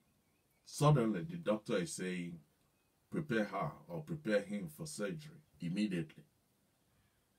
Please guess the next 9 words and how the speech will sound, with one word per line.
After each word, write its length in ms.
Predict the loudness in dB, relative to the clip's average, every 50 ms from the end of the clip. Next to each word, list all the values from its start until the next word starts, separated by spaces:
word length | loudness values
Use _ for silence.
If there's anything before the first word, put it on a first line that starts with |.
| _ _
Suddenly, 1160 | -4 -2 2 4 4 6 8 8 8 8 6 2 -2 0 2 2 2 2 2 0 0 -2 -2 0
that 380 | 6 8 8 8 8 6 -2 -4
change 560 | -2 4 6 8 8 8 8 4 2 -4 -10 -14 -18 -20 -20 -20 _ _ _ _ _ _ _ _ _ _ _ _ _ _ _ _ _ _ _ _ _ _ _ _ _ _ _ _ _ _ _ _ _ _ _ _ _ -2
has 220 | 2 4 4 4 2
just 380 | 2 2 2 2 2 -2 -8
dropped 300 | -4 -2 -2 -2 -2 -4 _ -2
on 200 | 0 2 2 2
your 160 | 2 0 -4
laps. 600 | -6 -6 -8 -12 -18 _ _ -20 -20 -20 -20 -20